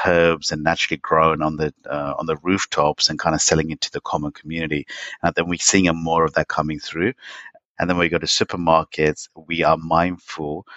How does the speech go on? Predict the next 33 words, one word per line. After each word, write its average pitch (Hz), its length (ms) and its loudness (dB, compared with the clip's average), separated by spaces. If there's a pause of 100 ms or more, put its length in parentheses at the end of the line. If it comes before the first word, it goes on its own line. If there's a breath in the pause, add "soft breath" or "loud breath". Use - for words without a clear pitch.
(260 loud breath)
of 82 280 2
making 85 320 -2
sure 110 420 4
that 80 280 2 (120)
the 85 100 -8
brand, 82 680 0 (460 loud breath)
uh, 76 300 2
and 82 220 0
what 82 140 2
we're 80 140 -6
buying 78 680 0 (320)
specifies 82 680 -2
organic 80 400 -2
and 78 120 -6
natural, 73 520 -2 (100)
but 80 180 2
now 80 680 0
a - 20 -10
lot 80 140 -4
of - 100 -20
people 82 260 -4
are 76 100 0
more 78 160 -4
aware 85 420 2
of 80 100 -2
it, 78 140 2
so 80 100 -2
you 78 60 -2
get 76 120 0
a 78 40 0
lot 78 240 -2
more 76 300 0
options - 500 -4